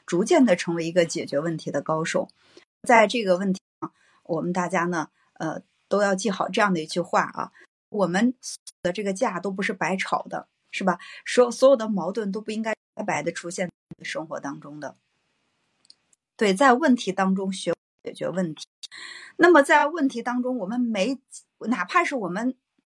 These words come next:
问题解决不成功，是吧？我们解决的不成功，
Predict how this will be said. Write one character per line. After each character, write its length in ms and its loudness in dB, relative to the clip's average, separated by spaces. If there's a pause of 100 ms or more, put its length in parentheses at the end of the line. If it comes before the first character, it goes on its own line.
(160)
问 220 -2
题 160 -2
解 180 -6
决 100 -8 (200)
不 60 -18
成 300 -4
功， 240 -2 (760)
是 140 -4
吧？ 160 0 (160)
我 140 0
们 120 6
解 200 0
决 100 -2
的 80 0
不 140 -2
成 260 -2
功， 220 -2